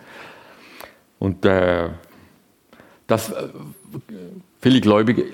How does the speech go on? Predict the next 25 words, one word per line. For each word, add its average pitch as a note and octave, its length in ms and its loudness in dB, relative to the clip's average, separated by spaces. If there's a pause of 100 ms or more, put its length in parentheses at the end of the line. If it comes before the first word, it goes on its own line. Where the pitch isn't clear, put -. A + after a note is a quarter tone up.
lassen G#2+ 560 2 (180)
sich G#2 160 2 (160)
durch F#2 500 4
solche F2 920 2 (180)
Schatten, A2 840 0
durch E2+ 240 0
solche E2+ 880 0 (680)
Stellen G2 440 4 (140)
so C3 220 2
verunsichern, A2 720 2
dass F#2 200 0
sie F#2 100 -4
denken, F2+ 520 -4
Oh, A#2+ 440 2 (460)
der F#2+ 100 4
Hebräerbrief, F2+ 920 2 (380)
ja, A#2+ 380 4 (500)
ich C3+ 120 0
lese G2 260 2
das D#2+ 100 -4
nicht D2+ 160 -2
mehr, D#2+ 100 -4
so E2 160 -8
schwierige F2 500 -8 (120)
Text. - 420 -6